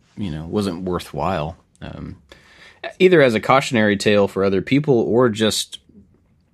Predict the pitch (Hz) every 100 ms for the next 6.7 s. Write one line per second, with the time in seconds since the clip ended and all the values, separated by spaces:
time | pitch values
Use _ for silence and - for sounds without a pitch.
0 | _ _ _ _ _ _ _ _ - 110
1 | 147 143 147 139 123 107 101 98 - 101
2 | - 98 110 107 98 95 110 - 113 -
3 | 107 101 98 95 - 92 87 92 - 95
4 | 90 87 104 95 92 87 117 - 147 135
5 | 113 113 110 95 90 87 82 - 87 64
6 | - 82 85 90 101 -